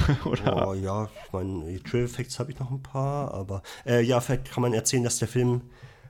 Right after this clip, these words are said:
Speaker 2: zwar in Schwarz-Weiß, äh, veröffentlicht wurde, aber ursprünglich in Farbe gedreht wurde und tatsächlich diese Schwarz-Weiß-Ding im Sinne des Regisseurs war, also, äh, Mathieu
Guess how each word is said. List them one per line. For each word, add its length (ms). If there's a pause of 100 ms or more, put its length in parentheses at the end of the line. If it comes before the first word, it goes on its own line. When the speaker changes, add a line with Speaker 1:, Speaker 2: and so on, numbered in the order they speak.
(360)
Speaker 2:
zwar 220
in 80
Schwarz-Weiß, 880
äh, 380 (260)
veröffentlicht 520
wurde, 180
aber 120
ursprünglich 460
in 100
Farbe 380
gedreht 440
wurde 200
und 180
tatsächlich 560
diese 540 (220)
Schwarz-Weiß-Ding 1000 (260)
im 120
Sinne 260
des 220
Regisseurs 680
war, 220
also, 340
äh, 180
Mathieu 640